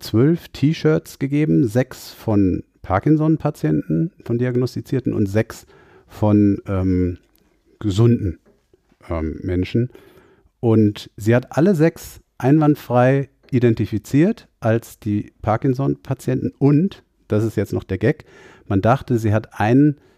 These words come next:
ähm, falsch identifiziert, weil sie hatte sieben identifiziert, nur das siebte, das wurde, der, der wurde dann ein Jahr später erst als Parkinson-Patient, äh, tatsächlich diagnostiziert. Also sie hat den mit der Nase sogar noch früher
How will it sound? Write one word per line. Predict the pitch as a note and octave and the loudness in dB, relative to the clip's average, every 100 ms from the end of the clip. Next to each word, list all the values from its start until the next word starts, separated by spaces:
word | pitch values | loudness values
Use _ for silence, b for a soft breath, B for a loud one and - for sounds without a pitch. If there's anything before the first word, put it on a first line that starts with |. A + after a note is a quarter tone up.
| b b _ _ - | b b _ _ -6
ähm, | G#2 G2 F#2+ - | -2 0 0 -2
falsch | - B2 C3+ | -2 0 0
identifiziert, | C#3+ C3+ - B2+ C3+ B2 | 0 0 -2 -6 -2 0
weil | G#2 G2+ | 0 0
sie | G2+ | -2
hatte | G#2+ | -2
sieben | G2 B2+ D#3 | -4 -2 0
identifiziert, | A2 G2+ F#2+ G2+ G2+ G#2 - B2+ A#2 | 0 0 -2 -4 -10 -8 -2 -2 0
nur | A2+ | 0
das | G#2 - | 0 -2
siebte, | D3 - - D3 | -4 -4 -2 0
das | A2 G#2 | -2 -4
wurde, | A#2 A#2 | -2 -2
der, | G#2+ G#2+ | -2 -2
der | A2+ | -2
wurde | A2+ A2+ | -2 -4
dann | A2 A2 | -2 -2
ein | A2+ A#2+ | 0 0
Jahr | A#2 | 0
später | - D3+ D3 G2 D#2 | -2 0 0 0 -2
erst | F#2 F#2 | -2 -4
als | A2+ G2 | -6 -8
Parkinson-Patient, | - F#2 G#2 F#2 F#2+ - G#2 - G#2 G#2+ | -4 -4 -2 -2 -4 -6 -6 -4 -2 -2
äh, | - G#2 G#2 | -2 -2 -2
tatsächlich | - A2 - G2+ A2 G2 | -2 -4 -2 -2 -2 -4
diagnostiziert. | G2+ G2+ G#2 - A#2 G#2+ - | -2 -2 -4 -6 -4 -4 -4
Also | G2 | -6
sie | G2 G#2+ | -4 -6
hat | G2+ C3 - | -4 -4 0
den | B2+ A#2 | 0 0
mit | A2+ | 0
der | G#2+ | 0
Nase | G2+ G#2 B2 C3+ | 2 2 2 0
sogar | B2+ B2+ A#2+ | -4 -2 0
noch | B2+ | 0
früher | - - - D#3 A#2+ D#3+ | -4 -10 -2 0 0 -2